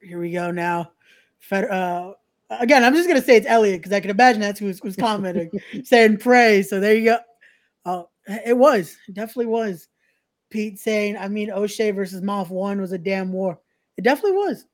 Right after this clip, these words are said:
Speaker 1: Again, the, the door was used there as well. So
Speaker 2: Yeah.
Speaker 1: doors and Moff, it just, it, it comes around.
Speaker 2: He
Speaker 1: So
Speaker 2: had, uh, real fast, speaking of doors, he was working, um,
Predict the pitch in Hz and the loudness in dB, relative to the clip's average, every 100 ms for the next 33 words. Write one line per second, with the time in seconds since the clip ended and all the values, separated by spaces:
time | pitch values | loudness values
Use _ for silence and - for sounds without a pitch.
0 | _ _ 208 214 247 214 190 175 208 175 | _ _ -6 0 2 0 -6 -8 -10 -2
1 | 226 339 359 294 311 262 269 262 233 226 | 2 2 2 0 0 0 0 0 0 -4
2 | 165 143 _ _ _ _ - 175 165 156 | -4 -10 _ _ _ _ -10 -4 -4 -2
3 | 202 247 254 240 220 233 233 220 202 202 | 4 4 4 2 0 0 -2 -2 -6 -6
4 | 190 - _ _ _ _ 196 202 185 175 | -8 -12 _ _ _ _ -8 -8 -10 -6
5 | 240 233 214 175 147 _ _ _ _ _ | -4 -4 -6 -8 -14 _ _ _ _ _
6 | _ _ _ _ _ _ - 233 254 - | _ _ _ _ _ _ -2 2 4 4
7 | 190 175 160 - 165 156 143 - _ _ | 0 -2 -8 -10 -8 -8 -12 -18 _ _
8 | 151 208 202 165 160 - 208 156 139 143 | -6 -4 -4 -8 -8 -10 -10 -10 -12 -14
9 | 147 _ _ _ _ _ _ _ _ - | -14 _ _ _ _ _ _ _ _ -20
10 | _ 202 226 180 175 180 - 175 170 165 | _ -6 -6 -4 -2 -2 -6 -10 -10 -10
11 | 160 156 147 143 139 135 131 127 | -6 -6 -6 -8 -10 -12 -14 -18